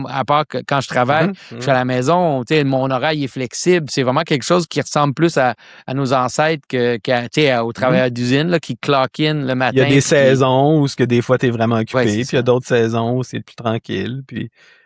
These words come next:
Speaker 2: ouais, tout à fait. C'est, c'est, c'est plus proche de, de la condition, je pense, euh, normale et, et naturelle. Puis, je veux dire, au début du salariat, c'était vu comme avilissant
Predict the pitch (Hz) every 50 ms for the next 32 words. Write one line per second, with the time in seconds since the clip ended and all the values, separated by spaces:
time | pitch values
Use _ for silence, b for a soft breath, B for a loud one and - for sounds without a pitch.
0 | b _ - 160 214 214 135 - - - 127 123 - - 294 254 - 123 110 117
1 | - - 127 117 - - 135 127 - 143 131 - 151 175 185 170 139 131 123 120
2 | 117 117 110 110 110 110 - - 113 110 107 104 113 113 - - 123 113 113 113
3 | 110 110 - - 120 127 135 131 - - 120 117 117 120 117 - - - 113 110
4 | 107 107 104 104 107 104 98 104 107 113 117 120 117 113 107 98 92 - 98 -
5 | - 110 104 107 107 - - 104 98 95 98 113 170 240 196 - - 110 - B
6 | B B B _ _ _ _ _ _ _ _ _ _ _ _ _ 135 120 107 104
7 | 120 135 - 139 135 127 131 147 139 139 185 220 220 - - - 123 113 113 104
8 | 98 104 123 170 269 247 - - - 104 - 196 277 240 156 120 143 220 - -
9 | 139 117 113 - 117 120 120 117 117 120 113 110 110 - - 123 139 147 135